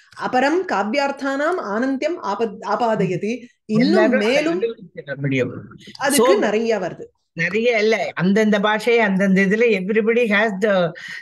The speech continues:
Speaker 2: uh, uh, uh, opportunity to enjoy இல்லையா?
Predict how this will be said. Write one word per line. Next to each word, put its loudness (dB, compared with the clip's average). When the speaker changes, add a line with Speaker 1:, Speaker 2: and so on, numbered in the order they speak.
Speaker 2:
uh, 2
uh, 4
uh, -2
opportunity -2
to 2
enjoy 2
இல்லையா? -2